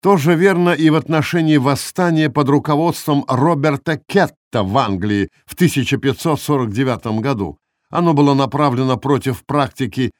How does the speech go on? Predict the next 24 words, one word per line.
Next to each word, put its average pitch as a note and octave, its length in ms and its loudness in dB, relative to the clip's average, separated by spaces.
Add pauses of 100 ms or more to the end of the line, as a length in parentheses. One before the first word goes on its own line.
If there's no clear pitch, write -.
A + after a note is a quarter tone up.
огораживания B2 840 0
земель, B2 480 0 (280)
подрывающей B2+ 680 0
уклад A#2+ 480 -2
крестьян. G#2+ 680 -6 (340)
Восстание B2+ 640 0
казаков C#3 640 -2
в G2 80 -4
России A#2+ 580 -2 (240)
тысяча A#2+ 480 0
семьсот A#2 480 -4
семьдесят A#2+ 600 -4
третьего, A#2 500 -2
тысяча A#2+ 560 -2
семьсот A#2 460 -6
семьдесят A2 600 -6
пятого G#2 420 -6
годов, G2+ 440 -4 (300)
вызванного B2 640 2
главным B2+ 500 2
образом A#2+ 540 0
усилением C3 720 0
крепостного A#2+ 680 -4
права. G2 500 -8